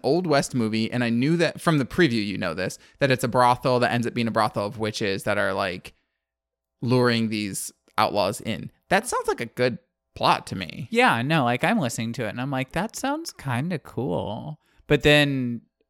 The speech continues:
Speaker 2: so briefly after, you were like, "And that's basically all the plot I'm gonna talk about," and I'm like, "Oh,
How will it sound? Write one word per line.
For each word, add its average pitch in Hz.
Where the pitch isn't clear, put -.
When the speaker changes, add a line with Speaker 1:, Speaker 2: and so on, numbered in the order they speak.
Speaker 2:
so -
briefly 135
after, 107
you 110
were 120
like, 120
"And 175
that's 233
basically 220
all 147
the 165
plot 151
I'm 139
gonna 127
talk 143
about," 110
and 117
I'm 113
like, 110
"Oh, 95